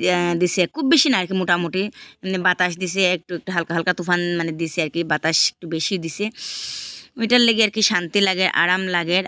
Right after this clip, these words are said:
আজকে আমি অনেক, অনেক কাজ করছি ঘরে। আহ, মানে, বৃষ্টি দিলে, নরমাল দিন থাকলে আর কি, গরম না দিলে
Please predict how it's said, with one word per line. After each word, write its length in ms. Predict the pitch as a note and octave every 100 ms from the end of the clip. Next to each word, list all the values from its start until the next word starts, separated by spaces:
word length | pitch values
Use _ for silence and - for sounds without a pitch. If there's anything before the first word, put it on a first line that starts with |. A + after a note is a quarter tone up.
| -
আজকে 380 | E3 D#3+ - G#3
আমি 220 | F#3 G3 G3 - - - - -
অনেক, 300 | B3 C4+ C4 -
অনেক 240 | B3 C4 -
কাজ 220 | G#3+ F3+ -
করছি 360 | - D#3+ - - E3+ F#3+
ঘরে। 220 | E3 E3
আহ, 1040 | E3 - - - - - F#3+ F3+ F3 E3+ E3+
মানে, 180 | F3+ F#3
বৃষ্টি 300 | G3 A3+ D4
দিলে, 180 | A#3+ A#3+
নরমাল 440 | A#3 G#3+ A#3 C4+ C4+
দিন 200 | G#3+ A3 A3
থাকলে 280 | G#3+ G3 G3+
আর 120 | F#3
কি, 120 | F3 E3+
গরম 300 | F3+ F#3+ G#3+
না 200 | G#3 F#3
দিলে 260 | F3 F#3